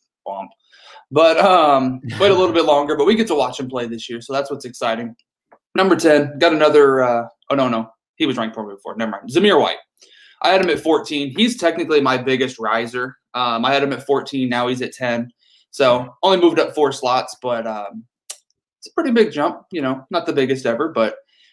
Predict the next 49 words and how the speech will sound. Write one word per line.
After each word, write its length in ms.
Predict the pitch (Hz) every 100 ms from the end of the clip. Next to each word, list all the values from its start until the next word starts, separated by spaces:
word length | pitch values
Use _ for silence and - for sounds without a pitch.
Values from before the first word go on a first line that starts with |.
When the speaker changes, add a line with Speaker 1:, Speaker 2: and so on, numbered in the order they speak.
| _
Speaker 1:
it's 160 | 175 196
a 60 |
good 180 | 202 165
jump, 260 | 131 131 131
man. 160 | 139
But 100 | 131
he's 240 | 160 190 -
just, 260 | 143 - 151
he, 100 | 156
he's 220 | 170 190
been 140 | 185
showing, 480 | 151 151 139 135 135 -
you 180 | 135
know, 100 | 131
what 160 | 123 135
he's 120 | 127
capable 300 | 139 131 131
of. 140 | 127 147
Three 140 | 180
games 300 | 135 123 120
in, 200 | 120 120
fifty-four 440 | - - 135 127 120
carries, 580 | 120 117 120 117 - _
two 160 | 185 147
hundred 260 | 139 123
nine 320 | 110 110 110
yards, 360 | 110 107 113 113 -
four 260 | 139 135 127
touchdowns. 800 | 113 110 - 107 107 107 110 _ _ _ _
Um, 300 | 131 131 127
has 140 | 180 180
a 40 |
couple 180 | 185 147
receptions 480 | 143 147 123 135 131
sprinkled 340 | 139 131 127
in 100 | 123
as 140 | 120 123
well. 240 | 120 113
But 120 | 117
just 120 | 127
watching 300 | - 185 151 139
him 120 | 123
play, 340 | 123 117 120
uh, 200 | 131 117 95 - _ _ 170
I 60 |
was 100 | 196
a 80 | 156
fan 240 | 165 156
before, 480 | 139 123 127 123 123